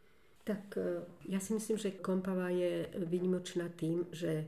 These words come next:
pokiaľ vytvárame nejakú formulu produktu,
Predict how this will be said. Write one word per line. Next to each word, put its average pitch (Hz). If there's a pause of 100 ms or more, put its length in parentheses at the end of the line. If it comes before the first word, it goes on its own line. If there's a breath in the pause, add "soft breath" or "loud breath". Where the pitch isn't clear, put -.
(140)
pokiaľ 175
vytvárame 175
nejakú 175
formulu 170
produktu, 165